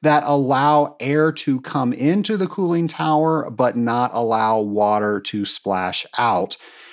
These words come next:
Maybe those are damaged. Maybe they are so badly fouled, there is absolutely no way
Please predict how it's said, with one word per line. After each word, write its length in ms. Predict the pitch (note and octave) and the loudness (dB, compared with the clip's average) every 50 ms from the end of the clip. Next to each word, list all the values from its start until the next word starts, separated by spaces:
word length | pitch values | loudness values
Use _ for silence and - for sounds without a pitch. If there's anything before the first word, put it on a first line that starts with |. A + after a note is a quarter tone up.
| - - - _ - | -20 -20 -20 _ -6
Maybe 360 | G#2 G#2 G#2+ A2+ A2+ C#3+ D3+ | -2 -2 0 2 2 2 2
those 540 | C#3+ C3+ C3+ D#3+ D#3 E3+ F3+ F#3+ G3+ E3 D3 | 2 0 2 2 4 4 4 4 4 2 0
are 100 | D3 B2 | -2 -2
damaged. 500 | A2+ A2+ G2 F2+ E2+ - D2+ - - - | -4 -6 -6 -8 -10 -12 -14 -12 -8 -4
Maybe 360 | C#3+ D#3+ G#3 A#3 B3 A#3+ A#3 | -4 -2 0 0 0 0 0
they 260 | F#3+ G3+ F3+ F3+ F3 | 2 2 2 2 2
are 140 | D#3+ D3+ C#3+ | 2 2 0
so 260 | - - - D3 C#3 | 0 0 0 0 0
badly 640 | - - - A#2+ A2 A#2+ C#3+ D#3 D3+ D3 D3 C#3 B2+ | 0 -2 -4 -4 -2 0 0 0 0 2 2 0 0
fouled, 600 | - - - C#3+ C3 C3 C#3 C3 A#2+ A2 A#2 G2+ | -2 -2 -2 0 0 2 2 2 2 0 0 0
there 180 | C3 F3 A#3+ B3 | -2 -2 -2 -2
is 140 | F#3+ C#3+ E3 | -2 0 0
absolutely 380 | E3 F3 D#3+ - E3+ D#3+ D3+ | 0 0 0 -2 -2 0 0
no 400 | D3 D#3 E3 F3+ F#3+ G#3+ A3+ A#3+ | 2 2 2 2 4 4 4 4
way 460 | A#3 F#3+ C#3+ G#2+ F2+ E2 D#2 - - | 4 2 0 0 -2 -6 -14 -18 -20